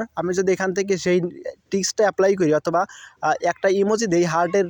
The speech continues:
মতো দেখা যায় তেমন একটা ইমোজি, তাহলে দেখতে পারবেন আমাদের নোটটা কিন্তু লাল হয়ে যাবে। So আমি এখান থেকে হিজিবিজি লেখাটা সাজিয়ে নেওয়ার পর আমি এখান থেকে যদি শেয়ারের উপর ট্যাপ দিই, তাহলে আমাদের নোটটা লাল হয়ে যাবে।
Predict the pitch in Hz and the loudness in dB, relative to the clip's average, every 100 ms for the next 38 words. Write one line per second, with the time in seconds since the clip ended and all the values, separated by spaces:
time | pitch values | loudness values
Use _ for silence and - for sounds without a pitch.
0 | 175 170 170 185 180 165 180 196 - 170 | -2 -2 -2 0 0 0 0 -2 0 -2
1 | 175 170 180 180 190 196 175 165 170 185 | -2 -2 0 0 0 -2 0 0 2 2
2 | 185 160 175 196 190 165 165 202 - - | 0 -2 0 0 0 0 0 -2 -4 -20
3 | - - 156 175 - 196 202 196 156 147 | -16 -4 -2 0 0 0 2 2 2 2
4 | 139 131 127 131 175 196 214 220 208 160 | 0 0 -2 0 0 0 -2 -2 -2 0
5 | 175 180 175 196 185 185 175 165 175 185 | 0 0 0 -2 0 2 2 2 -2 -2
6 | 175 170 180 202 165 151 160 165 160 156 | 0 0 0 0 0 0 0 0 0 -2
7 | 160 165 170 170 165 - 175 185 196 196 | -4 -2 0 0 -2 0 2 2 2 0
8 | 185 185 160 139 151 160 170 160 165 220 | 0 0 0 0 0 2 0 0 -2 -4
9 | _ _ _ - 160 180 - - 208 185 | _ _ _ -4 0 0 0 0 2 4
10 | 170 170 165 139 135 131 | 4 2 2 0 0 -2